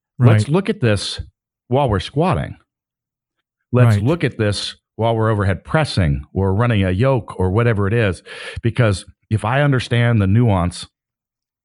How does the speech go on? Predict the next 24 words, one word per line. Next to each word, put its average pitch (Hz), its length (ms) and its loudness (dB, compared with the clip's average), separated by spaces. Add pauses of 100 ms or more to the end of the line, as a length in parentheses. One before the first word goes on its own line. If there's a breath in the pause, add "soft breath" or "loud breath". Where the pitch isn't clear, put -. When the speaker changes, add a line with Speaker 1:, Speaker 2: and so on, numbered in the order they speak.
(220)
Speaker 1:
and 104 140 0
the 104 60 2
difference 104 440 0
of 90 360 -2 (460 loud breath)
this 104 160 2
subtle 123 640 -2
change 117 500 0
in 85 140 0
rib 101 200 0
cage 110 280 0
position 104 480 0
and 87 160 2
what 98 200 -2
that 104 240 -2
means 90 300 2
on 98 100 4
the 92 80 2
body, 90 480 0 (400 loud breath)
these 104 200 2
subtle 120 300 0
changes 113 480 2
in 85 140 2
foot - 260 0
mechanics 120 560 -2